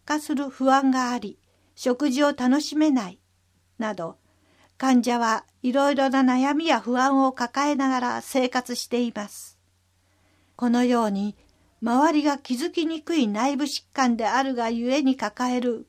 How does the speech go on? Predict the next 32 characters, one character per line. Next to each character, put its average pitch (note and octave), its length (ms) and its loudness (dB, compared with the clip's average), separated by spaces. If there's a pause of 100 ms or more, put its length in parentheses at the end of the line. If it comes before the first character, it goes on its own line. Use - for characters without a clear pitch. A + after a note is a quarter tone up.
困 A#3 280 0
り C#4 100 -2
ご C#4 140 -2
と D4 100 -2
が C#4 160 2
あ C#4 60 2
り B3+ 140 0
ま B3+ 160 -2
す。 - 280 -20 (2250)
す - 220 -8
べ F4 120 2
て B3 160 -2
の G3+ 200 -4
人 - 280 -4
が A3 280 -6 (180)
暮 - 160 -6
ら C#4+ 140 4
し D4 160 -4
や C#4+ 140 2
す C#4+ 180 -8
い B3 120 -2
社 C4 200 -6
会 F3+ 400 -8
へ。 B2+ 120 -16 (1600)
難 B3 340 2
病 A#3+ 240 2
は G#3+ 280 0 (320)
人 D4+ 240 2
口 D4 240 2
に C4 200 4
対 A#3+ 220 -6
し - 300 -10